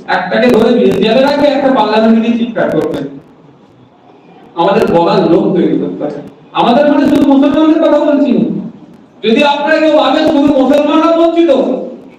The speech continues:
তাহলে জেগে ঘুমাচ্ছেন। পিছিয়ে বর্গের যার বাবার টাকা নেই সেই বঞ্চিত, যে গরিব মানুষ সেই বঞ্চিত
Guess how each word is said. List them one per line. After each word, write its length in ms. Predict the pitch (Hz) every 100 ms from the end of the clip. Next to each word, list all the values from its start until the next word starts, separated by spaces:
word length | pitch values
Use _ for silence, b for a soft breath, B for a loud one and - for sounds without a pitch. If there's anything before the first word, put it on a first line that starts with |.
| -
তাহলে 240 | 233 233
জেগে 240 | 202 196 185
ঘুমাচ্ছেন। 720 | 185 202 185 - - - - - - - - - - - - 175 - - - _ _ _ _ -
পিছিয়ে 340 | 196 - 247
বর্গের 500 | 233 220 - - 180
যার 240 | 196 -
বাবার 220 | 190 185 -
টাকা 400 | - 196 202 240
নেই 140 | 240
সেই 220 | 190 196
বঞ্চিত, 260 | 151 - - - - - - _ _ _
যে 100 | 247
গরিব 360 | 262 269 277 320
মানুষ 400 | 311 320 381 -
সেই 240 | 285 330
বঞ্চিত 380 | 269 247 - -